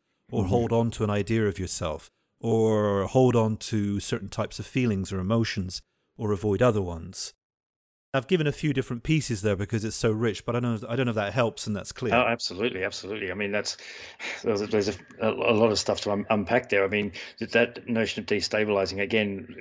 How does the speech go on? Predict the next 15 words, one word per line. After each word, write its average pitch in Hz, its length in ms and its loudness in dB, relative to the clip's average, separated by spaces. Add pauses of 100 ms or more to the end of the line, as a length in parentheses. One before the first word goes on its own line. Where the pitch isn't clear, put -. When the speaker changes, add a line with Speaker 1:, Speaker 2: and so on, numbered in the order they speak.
Speaker 2:
we 113 120 -4
can 101 120 -8
draw, 98 460 4 (500)
you 98 140 -8
know, 98 120 0
f-, - 260 -6
from 104 220 -2
the 95 100 4
Western 104 340 4
tradition, 95 380 -2
Freud, 101 420 2
again, 95 560 0
you 98 60 -12
know, 95 160 -4
the, 92 120 -6